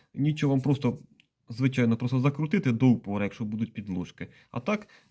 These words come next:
я зробив, що рівномірно просто затягнув з усіх сторін одночасно,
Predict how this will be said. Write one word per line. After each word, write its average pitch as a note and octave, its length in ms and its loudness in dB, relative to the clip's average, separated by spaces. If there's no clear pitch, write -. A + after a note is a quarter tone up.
я C#3 240 0
зробив, C3 500 0
що - 260 -8
рівномірно C3 600 2
просто G#2+ 280 -6
затягнув C#3 600 0
з A2+ 60 -10
усіх C3 260 2
сторін C3 380 2
одночасно, A#2+ 760 0